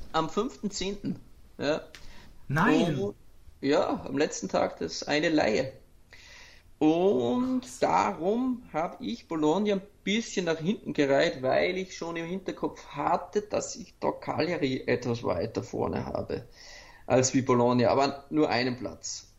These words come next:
Speaker 1: Ähm, darum glaube ich, dass Cagliari Zehnter. Cagliari, muss ich ja richtig aufschreiben.
Speaker 2: <laughs>
Speaker 1: Für unseren Instagram-Admin, dass er das richtig aufschreibt dann danach. So.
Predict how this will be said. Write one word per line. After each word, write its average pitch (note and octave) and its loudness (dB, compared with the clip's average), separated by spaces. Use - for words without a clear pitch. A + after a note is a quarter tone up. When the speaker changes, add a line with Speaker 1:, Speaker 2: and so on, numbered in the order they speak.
Speaker 1:
Ähm, B2 0
darum D#3 0
glaube D3 0
ich, D3+ -12
dass - -8
Cagliari D3+ -2
Zehnter. D3 -2
Cagliari, C#3 2
muss C#3+ -6
ich B2 -4
ja B2+ 2
richtig C3 -2
aufschreiben. - 0
Speaker 2:
<laughs> C3 0
Speaker 1:
Für C#3+ 6
unseren D3+ 4
Instagram-Admin, D3+ -2
dass C3+ 2
er C3+ 0
das C#3 0
richtig C3 0
aufschreibt E2 -2
dann - -6
danach. - -6
So. - 2